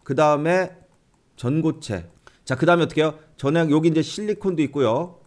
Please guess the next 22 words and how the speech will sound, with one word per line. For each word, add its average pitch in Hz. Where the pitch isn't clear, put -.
예, 110
음극재도 147
있고요. 127
양극재 180
말고 147
다른 170
소재들도 170
이제 160
순환매를 190
해서 156
다 151
올라갔어요. 131
자, 139
전고체 190
갔으니까 175
그 -
다음에 226
갈 151
차례가 156
다시 143
어떻게 139
돼요? 165